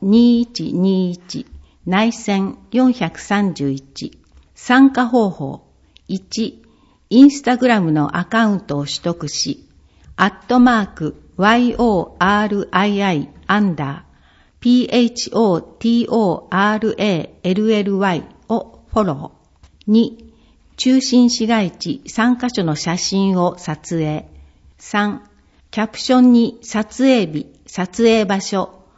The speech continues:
街や写真への思いを記載の上、ハッシュタグ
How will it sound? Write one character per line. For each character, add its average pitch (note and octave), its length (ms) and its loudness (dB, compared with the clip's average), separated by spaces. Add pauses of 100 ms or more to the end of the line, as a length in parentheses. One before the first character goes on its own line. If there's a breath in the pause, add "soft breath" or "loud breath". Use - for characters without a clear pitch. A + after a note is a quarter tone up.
(180 soft breath)
街 G#3 380 -2
や G#3+ 160 2
写 G3+ 220 -4
真 C4 340 4
へ B3+ 140 2
の E3+ 200 2
思 G3+ 260 2
い F3+ 160 0
を D3+ 60 -2
記 - 140 -16
載 F#3 240 -2
の E3+ 240 -2
上、 D#3+ 220 -6 (500 soft breath)
ハ G3+ 140 -6
ッ - 20 -2
シ - 220 -6
ュ E3+ 60 -12
タ A#3+ 140 0
グ - 300 -8